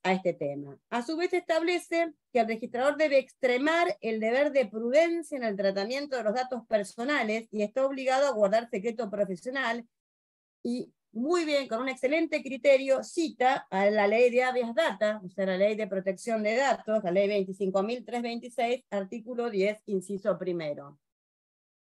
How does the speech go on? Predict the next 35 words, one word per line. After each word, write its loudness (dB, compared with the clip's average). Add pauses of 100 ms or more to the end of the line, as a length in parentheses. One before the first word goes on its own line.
(120)
Excelente 0
ese -2
considerando. 0 (600)
A 0
su 0
vez, 2 (120)
en 0
la 0
parte 0
dispositiva -2
de -6
esta 0
primera 0
disposición -6
técnico -6
registral, -2 (680)
regula 2
la 2
inscripción -2
en 0
la 0
matrícula, -2
ya -2
en -2
la -4
inscripción -6
de -2
dominio, -4 (500)
haciendo 2
el 4
asiento 2
con 0
todos 6
los 2
datos 0